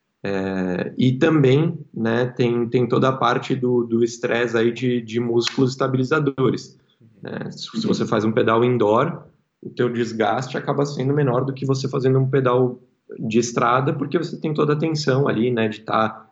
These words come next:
segurando a bike, de tá desviando de, de obstáculos e sair do acostamento, entrar no acostamento, enfim.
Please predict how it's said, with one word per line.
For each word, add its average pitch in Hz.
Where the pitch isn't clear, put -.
segurando 117
a 110
bike, 107
de 104
tá 110
desviando 104
de, 101
de 113
obstáculos 113
e 98
sair 110
do 110
acostamento, 113
entrar 107
no 104
acostamento, 120
enfim. 110